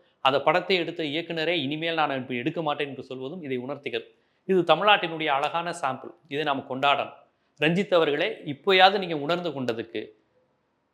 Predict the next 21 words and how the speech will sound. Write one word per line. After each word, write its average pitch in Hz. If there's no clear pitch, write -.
தமிழ் 165
சினிமா 175
மரபிலிருந்தே 175
மாறுபட்டு, 156
தமிழ் 170
சமூக 175
அடையாளத்திலிருந்தே 175
மாறுபட்டு, 160
இது 147
மாதிரி 160
வெறுப்பு 185
அரசியலை 160
தூண்டுகிற 143
படங்களை 151
எடுத்ததற்காக 143
நீங்க 139
மறு-, 117
மன்னிப்பு 160
கேட்பது 151
ரொம்ப 185
மகிழ்ச்சி. 151